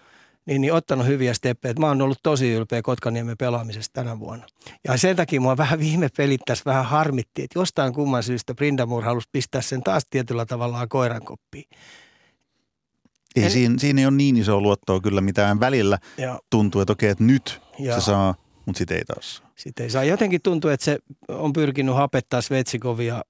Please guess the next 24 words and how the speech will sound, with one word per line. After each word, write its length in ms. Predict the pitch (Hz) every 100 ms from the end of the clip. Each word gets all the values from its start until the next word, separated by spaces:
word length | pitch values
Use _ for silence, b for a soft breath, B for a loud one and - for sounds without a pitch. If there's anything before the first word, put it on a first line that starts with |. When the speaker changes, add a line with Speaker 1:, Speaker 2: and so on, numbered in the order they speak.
| -
Speaker 1:
Aholle 420 | 147 143 135 117
ei 80 | 117
ole 80 | 113
kauhean 340 | 123 120 117
hyvin 260 | 123 123 117 - b b b b
lentänyt 420 | 143 139 131 120 113
tuolla 280 | - 123 120
siihen 280 | 104 135 123
tulliin, 260 | 123 120 120
mitä 280 | 123 131 131
aikaisemmin, 480 | 127 117 117 113 113
vaikka 220 | 123 127
ihan 200 | 117 127
huonosti 440 | 139 143 113 -
ole 80 | 117 -
pelannut. 360 | 123 120 123
Mut 160 | 123 123
jotenkin 320 | 160 160 131
tuntuu, 300 | - 135 127
että 140 | 120 -
se 60 |
on 80 | 123
Jarvikset 440 | 131 139 127 120
ja 60 | 113